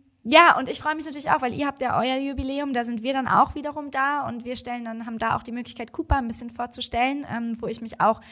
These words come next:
sehr drüber freue, nicht nur zwanzig Jahre Divis Know-how zu feiern, sondern eben auch, äh, was könnte Cooper denn da noch, ähm, bereichern, hinzufügen. Ich glaub, nach dieser Podcast-Folge weiß man so ein bisschen, was da die Magie ist.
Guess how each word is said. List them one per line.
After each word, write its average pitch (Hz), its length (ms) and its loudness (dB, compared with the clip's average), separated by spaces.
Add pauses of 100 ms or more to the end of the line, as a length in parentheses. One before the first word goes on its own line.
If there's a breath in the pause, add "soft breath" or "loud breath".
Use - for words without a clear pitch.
(220 loud breath)
sehr 247 360 4 (120)
drüber 220 300 -2
freue, 247 440 8
nicht 240 220 -2
nur 226 300 -2
zwanzig 233 360 -4
Jahre 220 260 -4
Divis 240 280 -4
Know-how 220 520 0
zu 233 180 -4
feiern, 233 460 -2
sondern 220 280 -6
eben 214 280 -6
auch, 202 340 0
äh, 202 240 -6
was 214 200 -6
könnte 220 240 -4
Cooper 247 320 -4
denn 202 180 -6
da 196 140 -6
noch, 196 320 -8
ähm, 190 420 -10
bereichern, 214 540 0
hinzufügen. 220 540 -6
Ich 202 120 -10
glaub, 208 200 0
nach 202 220 0
dieser 226 200 -4
Podcast-Folge 220 760 -2 (400 soft breath)
weiß - 280 8
man 202 240 0 (320 loud breath)
so - 160 -4
ein 220 80 0
bisschen, 220 560 2 (360 soft breath)
was - 320 8
da 233 160 8
die 233 100 2
Magie 226 400 2
ist. 349 320 -4